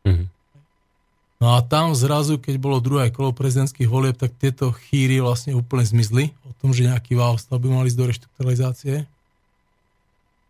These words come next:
Speaker 2: A naopak sa začali objavať informácie, a tu teraz hovorím ako veci, ktoré viem vám v igelitke hodiť na stôl, hej, ako dôkazný materiál, to sú informácie z sita alebo T A S R, ktoré sa dajú dohľadať na internete aj,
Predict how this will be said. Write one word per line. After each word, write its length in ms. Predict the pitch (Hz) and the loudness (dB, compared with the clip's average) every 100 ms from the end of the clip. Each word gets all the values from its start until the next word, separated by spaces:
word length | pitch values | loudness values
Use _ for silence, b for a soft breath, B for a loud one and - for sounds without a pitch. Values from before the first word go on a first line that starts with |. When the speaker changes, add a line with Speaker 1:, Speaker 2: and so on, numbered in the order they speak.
| _ | _
Speaker 2:
A 60 | 120 | 0
naopak 400 | 131 139 123 123 | 0 0 -2 -4
sa 160 | 135 | 0
začali 320 | 123 127 151 131 | 0 0 0 0
objavať 400 | 139 131 120 127 | 0 0 2 0
informácie, 880 | 123 131 127 123 - 135 127 127 127 | 0 0 0 0 -2 -2 0 0 -4
a 280 | _ _ _ | _ _ _
tu 60 | _ | _
teraz 240 | - 139 123 | -2 0 2
hovorím 320 | 139 139 131 | 2 2 0
ako 240 | 120 127 | 0 -2
veci, 240 | 127 - 123 | -2 -4 -8
ktoré 240 | 135 127 | -2 0
viem 160 | 123 127 | 2 2
vám 160 | 123 | 2
v 80 | 120 | 2
igelitke 400 | 127 127 123 - | 2 0 -2 0
hodiť 240 | 120 123 | 2 4
na 160 | 123 127 | 2 0
stôl, 480 | - 135 143 160 170 _ | 0 0 0 0 -6 _
hej, 320 | 123 131 147 - _ | -4 -2 -4 -8 _
ako 240 | 131 - 117 | -12 -4 0
dôkazný 480 | 123 117 127 127 | 0 0 0 2
materiál, 560 | 123 117 135 135 135 131 | 0 0 0 0 0 -2
to 80 | - | -6
sú 160 | - | -4
informácie 880 | 127 - 131 131 127 - 139 135 131 | -2 -2 -2 0 -2 -4 -4 0 -2
z 480 | 127 - - 151 135 | -4 -8 -8 -4 -4
sita 400 | - 135 123 139 | -2 -2 0 -2
alebo 240 | 131 127 | 0 0
T 80 | 120 131 | -2 -2
A 80 | 127 | 0
S 160 | 120 | 2
R, 240 | 127 143 160 _ _ _ _ _ _ _ | 2 0 -4 _ _ _ _ _ _ _
ktoré 120 | 143 - | -12 -6
sa 80 | |
dajú 400 | 131 123 123 127 143 _ | 0 2 2 -2 -6 _
dohľadať 380 | 131 117 123 123 | -2 0 0 2
na 80 | 123 | 2
internete 440 | 120 123 127 117 | 2 0 0 -2
aj, 120 | 131 | -4